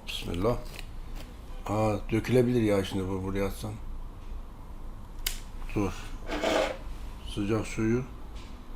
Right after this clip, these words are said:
şunun içerisine koyayım da ilave edelim.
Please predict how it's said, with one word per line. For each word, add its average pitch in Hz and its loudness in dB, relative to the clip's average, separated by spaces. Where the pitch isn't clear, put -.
şunun 131 4
içerisine 120 4
koyayım 131 6
da 92 0
ilave 104 6
edelim. 101 2